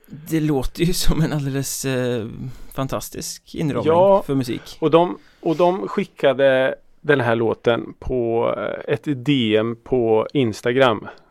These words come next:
Speaker 2: Och jävlar, den knockade mig direkt faktiskt. Eh, jag ska inte säga att det är en, en felfri poplåt, för det är det inte. Det skaver lite och det,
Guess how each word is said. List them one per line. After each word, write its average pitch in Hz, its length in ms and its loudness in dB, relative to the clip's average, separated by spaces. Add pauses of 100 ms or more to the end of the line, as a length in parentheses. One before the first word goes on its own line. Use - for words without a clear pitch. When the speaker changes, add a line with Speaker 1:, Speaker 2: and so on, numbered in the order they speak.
(140)
Speaker 2:
Och - 340 -6 (1040)
jävlar, 127 880 -4
den 135 560 0
knockade 143 520 2
mig 127 180 0
direkt 135 360 -2
faktiskt. - 480 -6 (540)
Eh, - 440 0 (180)
jag 156 120 4
ska 208 120 8
inte 196 220 6
säga 165 300 6
att 135 100 -4
det 151 120 2
är 117 320 2
en, 113 320 -2
en 117 560 -4
felfri 120 800 0 (160)
poplåt, 117 540 -2
för - 120 -6
det 131 80 4
är 113 120 4
det 117 60 -2
inte. 113 240 -6
Det 127 140 0
skaver 117 440 0
lite 117 400 -4
och 113 160 -2
det, 117 580 -2